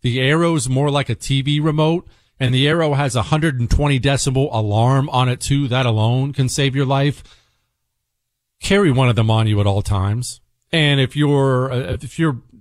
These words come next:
look, you're out jogging, hero arrow's perfect. Ladies, you're going out at night. I understand no one wants to carry a gun or something heavy on 'em. "I wanna look really hot." Stay looking hot. We appreciate you for that.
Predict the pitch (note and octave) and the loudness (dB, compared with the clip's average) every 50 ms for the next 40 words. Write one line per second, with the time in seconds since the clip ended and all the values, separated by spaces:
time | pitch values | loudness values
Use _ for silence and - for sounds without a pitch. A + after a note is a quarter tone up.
0 | - - - G#3 B2+ - - D#3+ F3 F3 F3+ D3+ - F3+ E3 E3 F3 F3+ F#3 G#3 | -14 -8 -6 -6 -6 -4 -2 0 0 0 0 2 2 2 2 2 2 -2 -4 -6
1 | G#3+ G#3+ G#3 - _ _ _ _ - - D#3 D3+ D#3 D#3+ F#3+ - E3 D3+ B2+ A2+ | -8 -8 -12 -16 _ _ _ _ -8 -4 -2 0 0 0 0 -2 -2 -2 0 0
2 | G#2+ G#2+ - - - C#3 A#2+ G2 - - - _ _ _ _ _ _ _ _ _ | -2 -4 -4 -4 -2 -2 -2 -2 -4 -10 -18 _ _ _ _ _ _ _ _ _
3 | - B2+ D3 D3 C#3+ C#3 C#3 D#3+ F3 D3 - C#3 A#2 A2+ C#3 C3+ C3+ C#3 C3+ C3+ | -4 -2 0 2 2 2 2 0 0 -2 -2 -4 -2 0 0 0 0 0 0 0
4 | C#3 D3 D3+ D#3+ E3+ F3+ E3+ E3+ E3 E3+ F3+ F#3+ G3+ E3+ B2 B2+ C3+ C3+ C#3+ D3+ | 0 2 0 0 -2 -2 -2 -2 0 0 0 0 -2 -2 -2 -2 -2 -2 -4 -4
5 | D#3 - - - E3 D3+ D3+ D#3 D#3 D3+ C#3+ C#3+ D#3 D#3 D3 D#3 C#3+ - - D#3+ | -4 -6 -4 -2 0 0 2 0 0 0 0 0 0 0 -2 -2 -4 -4 -6 -8
6 | - - E3 E3 E3 E3+ F#3 G3 E3 C#3+ D#3+ D3+ D3+ D3+ D#3 D#3+ - - - F3 | -4 -2 -2 -2 0 -2 -2 -4 -2 -2 0 0 0 0 0 0 -2 -2 -4 -6
7 | E3 E3 D3+ D3+ D3+ D3 C#3 D3 D3 C#3+ D3 D3+ E3 F#3+ A#3 C#4 D4 D4 D4 D4 | -4 -2 0 2 2 2 2 2 2 2 2 0 0 -2 -4 -4 -4 -4 -6 -4
8 | D4+ D4 D4+ D4 D4 D4 D4+ D4 - C#4+ D4 D4 D4 C#4+ A#3 C4+ C#4+ C#4+ C#4+ C4+ | -4 -4 -4 -2 -2 -4 -4 -6 -6 -4 -4 -2 0 0 0 2 2 0 -2 -2
9 | - - - _ _ _ - - - - E3 E3 E3+ E3+ F3 E3+ - F#3 D#3 C#3 | -6 -14 -20 _ _ _ -12 -8 -4 0 0 2 2 2 0 0 0 0 0 2
10 | D3+ B2 G2 - - A#2+ B2+ C3+ C#3 - D#3 D#3 C3 - - C3+ B2 G2+ - A2+ | 0 0 -2 -4 -2 0 2 2 2 2 0 -2 0 2 2 2 2 2 0 -2
11 | G2+ - - G#2 G2 G2 F#2 E2 - | -2 -2 -2 -2 0 0 0 -2 -6